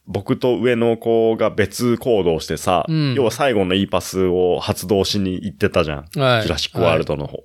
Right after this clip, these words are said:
Speaker 2: はい。
Speaker 1: とこにね。で、まあみんな待ってるから入り口の方行こうか、つって。
Speaker 2: うん。
Speaker 1: で、行く道中で、まあどうしても喉乾いたお腹空いたがあったから、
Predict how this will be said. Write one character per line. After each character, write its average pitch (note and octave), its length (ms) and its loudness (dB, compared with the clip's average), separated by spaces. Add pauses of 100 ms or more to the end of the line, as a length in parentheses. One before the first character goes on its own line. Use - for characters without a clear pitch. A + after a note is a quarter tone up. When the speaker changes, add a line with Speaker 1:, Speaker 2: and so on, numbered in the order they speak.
Speaker 2:
は A2 120 -4
い。 - 20 -2
Speaker 1:
と G#2 80 -4
こ E2 140 -4
に E2+ 80 -8
ね。 A2 280 -4 (1300)
で、 B2+ 420 2 (1400)
ま A2 140 0
あ - 20 4
み A2+ 140 0
ん A2+ 60 0
な G#2+ 500 4
待 A#2 180 0
っ - 40 -20
て G2 80 2
る E2+ 80 0
か F2 120 2
ら D#2 360 2 (320)
入 G#2+ 160 2
り G#2 80 2
口 G#2+ 100 0
の G2+ 80 2
方 G2 140 2
行 F2 100 -2
こ A2 140 2
う F#2+ 40 -2
か、 D2+ 340 0
つ - 140 -14
っ - 180 -20
て。 D2+ 360 -2
Speaker 2:
う C3 60 -8
ん。 A#2+ 400 -8
Speaker 1:
で、 G2 140 2
行 F#2+ 120 2
く A#2 60 2
道 A2 200 4
中 F2+ 200 -4
で、 E2 200 -2
ま F#2+ 100 -2
あ G#2 40 2
ど C3+ 140 0
う C3 40 2
し - 60 -4
て B2 60 0
も F2 160 2
喉 G#2+ 260 2
乾 F2 180 2
い E2+ 40 -2
た D#2+ 80 2
お D#2+ 60 2
腹 F2 220 0
空 F#2 160 -2
い E2 40 -4
た E2 120 -2
が D#2 100 0
あ D#2+ 60 0
っ - 60 -10
た C#2+ 100 -6
か C#2+ 100 -4
ら、 D#2 340 -2